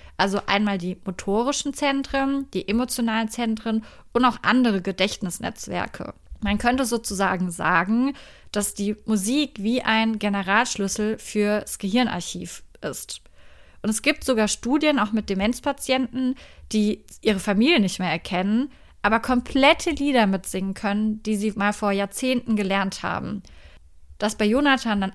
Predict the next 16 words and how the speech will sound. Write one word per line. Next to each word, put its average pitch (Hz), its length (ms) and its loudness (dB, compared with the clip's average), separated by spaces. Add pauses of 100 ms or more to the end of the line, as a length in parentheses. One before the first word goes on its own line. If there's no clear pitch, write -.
ausgerechnet 247 680 0
beim 202 140 -2
Spielen 262 440 -2
Erinnerungen 202 640 0
aufbrachen, 190 720 -4
ist - 200 -10
also 202 240 0
auch 214 240 -2
kein 208 200 -4
Zufall, 285 640 2 (300)
sondern 196 400 -4
auch 233 320 4
wieder 220 460 0
neurobiologisch 202 1120 -2
absolut 190 500 -2
plausibel. 180 720 -4